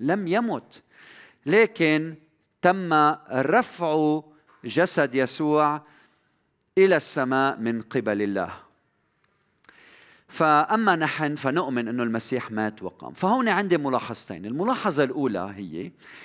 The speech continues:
أنه غير صحيح نقول أنه اليهود ما آمنوا أنه المسيح قام.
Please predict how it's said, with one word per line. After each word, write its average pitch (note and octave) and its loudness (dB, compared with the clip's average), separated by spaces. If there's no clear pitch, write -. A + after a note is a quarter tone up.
أنه F3 2
غير A3 2
صحيح F#3+ -2
نقول E3 0
أنه D#3+ 0
اليهود D#3 0
ما A#3 2
آمنوا D#3+ 0
أنه D#3 2
المسيح C#3 0
قام. G#2 -2